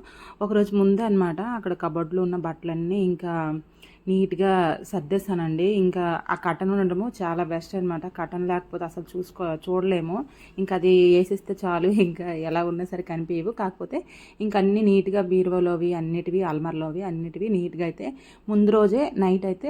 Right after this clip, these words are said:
మొత్తం లెవెన్ థర్టీ అలా అయ్యిందనమాట కబోర్డ్లో బట్టలన్నీ సర్దేసరికి. ఇంకా తర్వాత వచ్చేసి ఇక్కడ చూసారు కదా, ఇవన్నీ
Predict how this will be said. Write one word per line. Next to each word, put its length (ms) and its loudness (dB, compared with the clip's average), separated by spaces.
మొత్తం 380 -2
లెవెన్ 320 0
థర్టీ 240 -4
అలా 160 0
అయ్యిందనమాట 680 2
కబోర్డ్లో 360 -2
బట్టలన్నీ 540 -4
సర్దేసరికి. 720 -4
ఇంకా 260 0
తర్వాత 380 0
వచ్చేసి 400 -4
ఇక్కడ 200 -8
చూసారు 380 -6
కదా, 200 -6
ఇవన్నీ 460 2